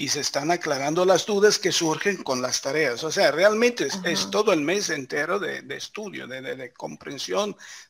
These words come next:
Speaker 1: de aplicación.
Speaker 2: Ujú.
Speaker 1: No sustituye, obviamente, un,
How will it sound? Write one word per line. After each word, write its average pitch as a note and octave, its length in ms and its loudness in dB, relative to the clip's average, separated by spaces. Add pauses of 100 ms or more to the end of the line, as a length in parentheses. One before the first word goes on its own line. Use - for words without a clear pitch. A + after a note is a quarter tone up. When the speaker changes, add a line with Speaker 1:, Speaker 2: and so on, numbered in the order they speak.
Speaker 1:
de - 100 -4
aplicación. A3 720 0
Speaker 2:
Ujú. F#4+ 60 -6 (400)
Speaker 1:
No D4 260 2
sustituye, G3+ 800 0
obviamente, C#3+ 720 0
un, C3 240 -6